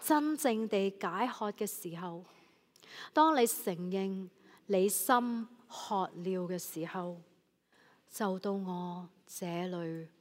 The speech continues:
喝。因為冇錯啊，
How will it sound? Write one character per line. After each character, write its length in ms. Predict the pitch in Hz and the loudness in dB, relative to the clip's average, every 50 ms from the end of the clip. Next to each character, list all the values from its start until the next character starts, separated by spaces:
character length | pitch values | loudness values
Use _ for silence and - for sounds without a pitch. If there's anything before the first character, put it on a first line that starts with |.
| _ _ | _ _
喝。 420 | - - - - - 156 147 - - _ _ _ _ _ _ _ _ _ _ _ _ _ _ _ _ _ _ _ _ _ _ _ _ _ | -16 -14 -14 -10 -10 -8 -10 -10 -12 _ _ _ _ _ _ _ _ _ _ _ _ _ _ _ _ _ _ _ _ _ _ _ _ _
因 160 | - 294 294 | 4 4 6
為 400 | 294 254 226 214 208 208 202 185 175 - - - - - - _ _ | 6 6 4 4 4 2 0 -2 -6 -12 -20 -20 -20 -20 -20 _ _
冇 160 | 208 190 196 | -6 -4 -4
錯 180 | - - - 214 | -4 -2 -2 0
啊， 260 | 202 101 202 202 196 | 0 0 -2 -4 -6